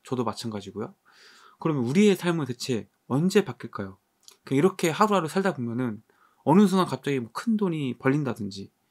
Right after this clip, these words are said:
아니면 내가 자연스럽게 그냥 부자가 돼 있을까요?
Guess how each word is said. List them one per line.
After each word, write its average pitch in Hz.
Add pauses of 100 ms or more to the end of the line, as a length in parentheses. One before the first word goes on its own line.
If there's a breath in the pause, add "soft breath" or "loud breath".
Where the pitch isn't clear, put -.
(240)
아니면 135 (260)
내가 131
자연스럽게 135
그냥 110
부자가 120
돼 -
있을까요? 135